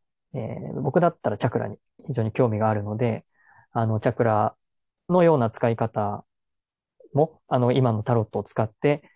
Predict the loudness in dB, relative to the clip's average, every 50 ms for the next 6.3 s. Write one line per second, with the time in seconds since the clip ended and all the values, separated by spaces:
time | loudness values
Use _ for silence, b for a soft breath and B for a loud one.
0 | b b b -4 -2 0 2 2 2 2 2 0 0 0 0 0 2 2 4 2
1 | 2 0 0 -2 -2 0 0 0 2 2 0 0 0 -2 -6 -4 -4 -6 -8 -10
2 | -6 -2 -2 -2 -2 _ _ _ _ _ _ _ _ _ _ _ _ _ _ _
3 | _ _ _ _ _ _ _ _ _ _ _ _ -8 -6 -6 -6 -8 -12 -16 _
4 | b b b b -2 2 6 6 6 6 6 4 4 2 2 4 4 4 4 4
5 | 2 0 -2 -2 -2 -8 -12 _ _ _ _ _ -2 0 2 4 4 4 2 2
6 | 0 0 0 -2 -2